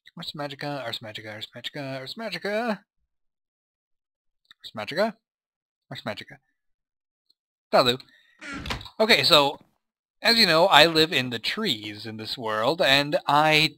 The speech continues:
try to shape the trees to have an area for me to work in without completely destroying the look of the tree.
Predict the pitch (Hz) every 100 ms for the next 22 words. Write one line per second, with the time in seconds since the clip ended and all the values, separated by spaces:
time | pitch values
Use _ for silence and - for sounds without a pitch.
0 | _ - 160 143 131 - - 202 185 -
1 | - - 135 117 117 123 131 143 - -
2 | - 127 127 135 131 127 127 135 123 139
3 | 147 139 127 123 127 123 120 - 113 160
4 | 190 - 117 101 123 175 - _ _ _
5 | _ _ _ - 160 170 170 - 156 147
6 | 180 175 165 147 147 - - 160 156 143
7 | 135 123 123 117 127 143 - 101 101 -
8 | 107 120 147